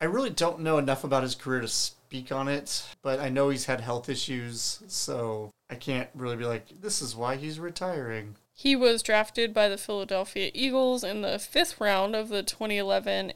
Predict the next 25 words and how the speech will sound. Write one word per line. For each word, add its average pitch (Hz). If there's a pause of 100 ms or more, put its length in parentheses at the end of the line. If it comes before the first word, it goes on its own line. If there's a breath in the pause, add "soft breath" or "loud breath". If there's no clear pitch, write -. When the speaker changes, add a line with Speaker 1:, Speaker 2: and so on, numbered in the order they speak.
Speaker 2:
N 208
F 180
L 196
Draft. 240 (300)
He 262
played 240
with 226
the 240
New 233
York 262
Giants, 277
the 247
Tennessee 220
Titans, 208
the 226
New 226
England 220
Patriots, 214
the - (140)
Indianapolis 220
Colts, 247
and 220
the 220
Philadelphia 214
Eagles. -